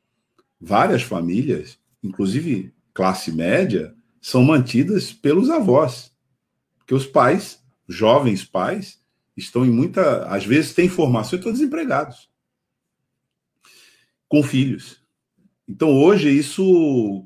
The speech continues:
conta, né, na renda familiar. Uma coisa que até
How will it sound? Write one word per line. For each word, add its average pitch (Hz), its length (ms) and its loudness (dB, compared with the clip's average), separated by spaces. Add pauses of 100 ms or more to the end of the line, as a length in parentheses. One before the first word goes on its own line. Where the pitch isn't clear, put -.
(120)
conta, 165 520 -2 (120)
né, 101 200 -6
na 101 140 -4
renda 127 440 0
familiar. 135 680 -4 (360)
Uma 104 120 -4
coisa 165 200 0
que 147 420 -4 (560)
até 123 520 -2